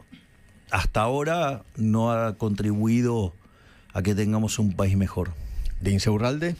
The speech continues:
Speaker 1: Un chorro. Un chorro. O sea, <laughs> a ver, pero este es interesante, Grindetti no lo condenó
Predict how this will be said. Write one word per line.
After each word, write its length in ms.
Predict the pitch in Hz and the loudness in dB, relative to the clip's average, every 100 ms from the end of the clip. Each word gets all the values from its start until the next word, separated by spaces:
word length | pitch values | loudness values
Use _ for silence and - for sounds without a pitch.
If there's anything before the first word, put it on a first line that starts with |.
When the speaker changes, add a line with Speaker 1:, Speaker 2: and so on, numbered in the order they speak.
| - - - - - - | -10 -20 -20 -20 -8 0
Speaker 1:
Un 80 | 113 | 2
chorro. 480 | 160 123 98 87 - - - - - - - - - - - - - - - - - - | 2 2 0 -4 -6 -12 -12 -10 -10 -8 -10 -12 -20 -20 -20 -20 -20 -20 -20 -20 -20 -2
Un 60 | 165 | 0
chorro. 500 | 370 370 85 78 - - - - - - - - - | 2 0 0 -4 -6 -8 -12 -12 -18 -20 -18 -10 -4
O 100 | 139 | 0
sea, 380 | 175 151 110 - - - 165 | 2 0 -2 -10 -6 0 0
<laughs> 400 | - - - - - | -2 -18 -20 -10 -2
a 80 | 180 | 0
ver, 300 | 185 127 101 - - - _ _ - - | 0 -2 -8 -18 -20 -20 _ _ -12 -4
pero 100 | 175 | -2
este 140 | 196 | 0
es 80 | 180 | 0
interesante, 520 | 160 160 160 214 139 | 2 2 2 2 0
Grindetti 400 | 123 131 190 196 | 0 2 2 2
no 120 | 151 | 2
lo 100 | 131 | 2
condenó 560 | 123 123 143 175 120 - | 2 0 2 2 0 -6